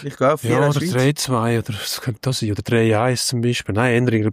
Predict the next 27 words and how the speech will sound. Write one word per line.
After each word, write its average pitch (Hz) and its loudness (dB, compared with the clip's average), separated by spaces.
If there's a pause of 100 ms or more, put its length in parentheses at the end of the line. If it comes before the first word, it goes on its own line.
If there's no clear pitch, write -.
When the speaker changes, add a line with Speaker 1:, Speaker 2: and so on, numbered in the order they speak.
Speaker 2:
glaub, 101 -2
mehr 98 -4
Goal. 123 -4
Vier 131 0
zwei 127 2
vielleicht, 107 2
ein 113 4
Empty 127 0
Netter 120 0
noch 113 0
am 117 -2
Schluss, 107 -4
oder? 95 -6
Speaker 1:
Nehmen 113 2
wir. 98 -4 (880)
Speaker 2:
Würden 123 4
wir 113 2
nehmen, 113 0
oder? 123 -10 (1300)
Speaker 1:
Kanada, 139 2
Speaker 2:
Gut 139 2
Speaker 1:
U 175 2
S 120 2
A? 131 4
Speaker 2:
anfangen. 135 0 (240)
Ähm, 107 -2 (180)
Kanada, 110 0